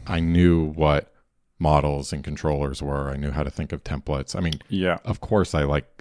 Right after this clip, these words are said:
Speaker 1: you know, made a mess of Rails A P Is. I'm
Speaker 2: Sure,
Speaker 1: not saying
Speaker 2: sure.
Speaker 1: it was, like, a perfect Rails app.
Speaker 2: Sure, sure, sure.
Speaker 1: But, like, the first graph Q L queries I wrote l-, l-, just had no, I'm just, like, throwing mud at the wall.
Speaker 2: Yeah, yeah.
Speaker 1: Right? And I'm just like, "Oh, cool. Look
Speaker 2: Yeah,
Speaker 1: at this data."
Speaker 2: yeah, yeah.
Speaker 1: So.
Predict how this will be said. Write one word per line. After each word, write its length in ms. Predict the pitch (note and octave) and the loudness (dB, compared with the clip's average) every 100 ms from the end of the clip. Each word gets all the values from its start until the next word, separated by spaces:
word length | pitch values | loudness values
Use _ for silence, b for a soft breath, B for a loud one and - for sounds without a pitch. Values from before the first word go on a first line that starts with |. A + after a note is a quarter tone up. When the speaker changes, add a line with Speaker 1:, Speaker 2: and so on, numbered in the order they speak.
| - | -2
Speaker 1:
you 100 | E2 | -2
know, 160 | C2+ | -2
made 200 | C#2 D2+ | -4 -4
a 40 | C#2+ | -2
mess 260 | D2 C#2 | -4 -6
of 120 | D2 C#2+ | -6 -4
Rails 240 | E2 C#2+ | -4 -4
A 100 | B1+ | -8
P 140 | - | -10
Is. 80 | C2+ | -8
I'm 120 | - | -8
Speaker 2:
Sure, 220 | - D2+ F#2+ | -6 -2 0
Speaker 1:
not 80 | |
saying 120 | F2+ D#2+ | 2 2
Speaker 2:
sure. 80 | |
Speaker 1:
it 60 | F2 | 0
was, 120 | D#2 | -2
like, 100 | D#2+ | -4
a 60 | D2 | -2
perfect 400 | - D2 - D2 | -2 -2 -4 -6
Rails 280 | E2 C#2+ D2+ | -6 -4 -6
app. 220 | C#2 - | -8 -6
Speaker 2:
Sure, 260 | - G2 | 2 2
sure, 200 | E2+ F2+ | 2 -2
sure. 260 | F2 F2 E2+ | -4 -4 2
Speaker 1:
But, 160 | - D#2+ | 2 2
like, 160 | E2+ - | 0 -2
the 80 | - | 0
first 260 | G#2 E2 | 0 2
graph 260 | - D#2+ - | 2 0 0
Q 200 | E2 D#2+ | 2 4
L 340 | D#2 D2 C#2+ _ _ _ _ | 4 2 -4 _ _ _ _
queries 380 | - D#2 C2+ C#2+ | 0 2 0 -4
I 100 | C#2 | -6
wrote 320 | C2 B1+ - _ _ _ - | -4 -4 -6 _ _ _ -14
l-, 100 | F#2 - | -14 -12
l-, 120 | - | -14
just 240 | - E2 - | -6 -6 -2
had 160 | E2 | -2
no, 240 | D#2 E2 E2+ | 0 2 2
I'm 220 | D2+ D#2 | 0 -4
just, 160 | D2 D#2+ | -6 -6
like, 320 | C2 - _ _ | -8 -10 _ _
throwing 220 | - D2 C#2 | 0 2 0
mud 180 | - | -2
at 80 | - | -2
the 80 | - | -8
wall. 320 | C2+ D#2 - _ | -6 -8 -10 _
Speaker 2:
Yeah, 420 | A#2 A2+ F#2 D#2+ F#2 - | 2 6 6 4 -4 0
yeah. 80 | F#2+ | 2
Speaker 1:
Right? 240 | D#2 E2 | 2 0
And 100 | - | -2
I'm 120 | E2 | -2
just 140 | D#2+ F2 | -2 -2
like, 100 | F#2 | 0
"Oh, 160 | D#3 | 0
cool. 340 | - F3 C#3 E2+ _ _ - | 0 0 2 -2 _ _ 2
Look 100 | A#2 | 6
Speaker 2:
Yeah, 100 | G#2 | 8
Speaker 1:
at 60 | E2+ | 6
this 140 | D3+ | 4
data." 360 | - G2 E2 E2+ b b b A2+ | 4 6 4 -2 b b b 4
Speaker 2:
yeah, 60 | |
yeah. 240 | G#2 D#2+ D#2+ | 6 4 2
Speaker 1:
So. 420 | - D2+ C2+ | -2 0 -2